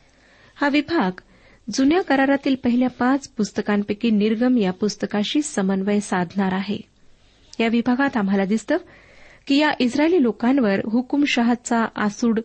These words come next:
उठलेला आहे. ते वेदनांनी ओरडत आहेत, कण्हत आहेत. त्यांच्यावरच्या संकटाची तीव्रता कमी होण्याऐवजी वाढत आहे.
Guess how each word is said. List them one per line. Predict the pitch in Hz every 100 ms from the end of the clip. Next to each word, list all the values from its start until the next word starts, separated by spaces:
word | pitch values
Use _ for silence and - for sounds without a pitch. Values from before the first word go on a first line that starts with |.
| - _
उठलेला | 214 226 - 220 208
आहे. | 196 190 - - _ _ _ _ _ _ -
ते | 285
वेदनांनी | 294 294 311 320 311
ओरडत | 262 277 370 403
आहेत, | 220 175 - - - -
कण्हत | 285 294 349 226
आहेत. | 190 - - _ _ - -
त्यांच्यावरच्या | 254 277 311 294 285 294
संकटाची | 269 220 214 220 226 220 220 -
तीव्रता | 262 285 285 294
कमी | 294 214 220 208
होण्याऐवजी | 208 196 - 202 214 208 226 196
वाढत | 185 202 208
आहे. | 202